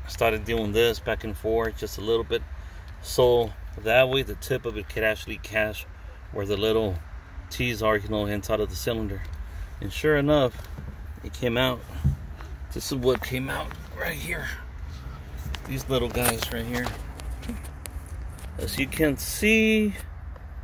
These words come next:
you see it has two holes. Let me try to aim it. Right there. There's one right there, there's one on the other side. These guys, they were in there.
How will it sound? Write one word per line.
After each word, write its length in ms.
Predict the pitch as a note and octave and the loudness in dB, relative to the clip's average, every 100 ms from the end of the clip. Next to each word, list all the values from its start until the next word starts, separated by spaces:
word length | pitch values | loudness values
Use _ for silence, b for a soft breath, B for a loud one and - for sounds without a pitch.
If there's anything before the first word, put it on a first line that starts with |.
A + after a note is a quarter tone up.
| - - - | -10 -10 -8
you 60 | |
see 220 | - D3 | -2 2
it 60 | C3+ | 6
has 260 | C#3+ C3 - | 6 4 0
two 220 | - D3 | -2 0
holes. 400 | C3 C#3 D3+ - - - | 2 2 2 -4 -10 -6
Let 100 | A2+ | -6
me 120 | A2 - - | -6 -8 -10
try 100 | - F#2+ | -4 -4
to 100 | - | -2
aim 200 | B2+ E2+ | -4 -4
it. 80 | - - - - - - | -6 -10 -10 -10 -6 4
Right 200 | A2+ A2+ | 4 6
there. 260 | A#2+ G2+ - - - - - | 4 2 0 -8 -8 -8 -4
There's 240 | G#2 - | -4 -2
one 220 | B2 B2+ | 2 2
right 220 | A#2+ B2 G#2+ | 4 4 6
there, 160 | B2 A2+ | 4 4
there's 120 | G#2+ | 2
one 180 | A2+ A#2 | 2 2
on 80 | |
the 160 | A#2 A2 | 2 2
other 140 | A#2+ | 2
side. 260 | A#2 C#3 B2+ - - - - - - | 2 2 2 -4 -12 -12 -12 -10 -8
These 260 | - B2 B2+ | -2 0 0
guys, 240 | - A2 | 4 2
they 100 | G2 | 2
were 140 | G2+ G2+ | 0 2
in 180 | G#2+ G2 | 2 0
there. 220 | F2 | -2